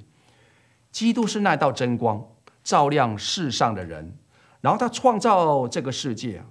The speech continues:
然后他来到这世界，自己创造的世界，但这世界却不认识他。九跟第十节，这里的世界是指那些不顺从主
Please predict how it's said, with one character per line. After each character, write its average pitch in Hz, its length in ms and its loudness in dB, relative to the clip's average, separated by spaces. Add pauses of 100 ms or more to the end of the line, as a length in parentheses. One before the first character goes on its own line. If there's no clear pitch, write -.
(120)
然 120 120 -2
后 156 60 -4
他 214 200 -8
来 165 180 2
到 202 160 0
这 233 120 2
世 226 380 -4
界， 180 220 -4 (140)
自 175 140 -10
己 101 180 -12
创 143 300 -2
造 123 120 -4
的 110 80 -4
世 110 240 -10
界， 113 100 -6
但 160 240 0
这 156 120 -2
世 160 400 -4
界 117 280 -6 (300)
却 131 420 -6
不 95 180 -12
认 101 240 -6
识 95 220 -12
他。 87 320 -12 (360)
九 87 220 -8
跟 110 160 -4
第 110 120 -6
十 85 240 -10
节， 73 180 -16 (720)
这 262 200 10
里 156 140 2
的 151 120 0
世 214 320 0
界 143 420 -2 (120)
是 190 180 -6
指 101 240 -8
那 131 180 -2
些 127 160 -6
不 120 320 -8
顺 123 380 -2
从 107 300 -8
主 85 420 -12